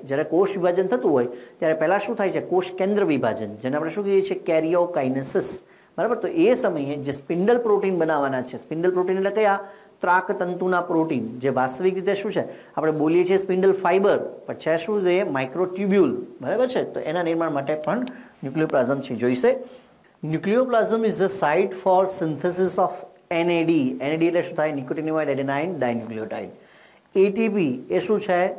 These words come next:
Adenosine triphosphate. It is a, uh, nucleotide of આર એન એ. બરાબર છે? અને એ ઉપરાંત શું છે? આર એન એઝ. આર એન એઝ એટલે શું થાય? Messenger આર એન એ,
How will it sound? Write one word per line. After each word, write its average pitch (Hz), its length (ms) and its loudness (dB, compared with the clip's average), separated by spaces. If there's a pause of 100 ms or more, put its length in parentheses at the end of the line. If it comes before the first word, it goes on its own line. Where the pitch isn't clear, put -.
(140)
Adenosine 170 520 -2
triphosphate. 143 720 -2
It 135 60 -10
is 147 140 -4
a, 151 100 2
uh, 123 720 -4
nucleotide 175 420 2
of 151 80 0 (180)
આર 135 180 0
એન 120 160 -2
એ. 98 80 -10 (300)
બરાબર 185 260 0
છે? 214 120 -2 (680)
અને 165 140 0
એ 208 200 4
ઉપરાંત 233 320 4
શું 226 180 0
છે? 202 340 4 (320)
આર 175 200 4
એન 190 160 2
એઝ. 143 360 0 (160)
આર 156 160 4
એન 208 120 2
એઝ 220 180 0
એટલે 214 180 4
શું 208 200 -2
થાય? 120 280 -2 (460)
Messenger 190 640 2
આર 180 280 2
એન 190 200 2
એ, 185 200 -2